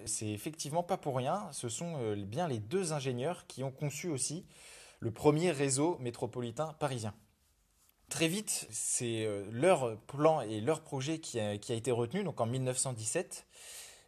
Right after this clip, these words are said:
La construction du port, elle s'est, euh, terminée en mille neuf cent trente et un, donc on voit que c'est un travail vraiment de longue haleine.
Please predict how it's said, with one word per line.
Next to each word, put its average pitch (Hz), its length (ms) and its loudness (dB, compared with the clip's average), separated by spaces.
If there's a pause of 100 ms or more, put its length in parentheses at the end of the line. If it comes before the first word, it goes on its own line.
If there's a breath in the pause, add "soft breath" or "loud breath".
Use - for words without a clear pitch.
(100)
La 151 160 6
construction 170 600 -2
du 123 280 -6
port, 180 440 8
elle 135 220 0
s'est, 165 440 2
euh, 101 220 -2 (120)
terminée 160 400 0
en 151 80 0
mille 190 160 0
neuf 180 100 -2
cent 147 160 0
trente - 220 -2
et 120 60 0
un, 180 100 2
donc 143 180 -6
on 113 60 -4
voit 127 160 0
que - 80 0
c'est 120 80 0
un 101 100 0
travail 123 380 0
vraiment 127 320 0
de 113 120 -4
longue 143 360 0
haleine. 135 320 2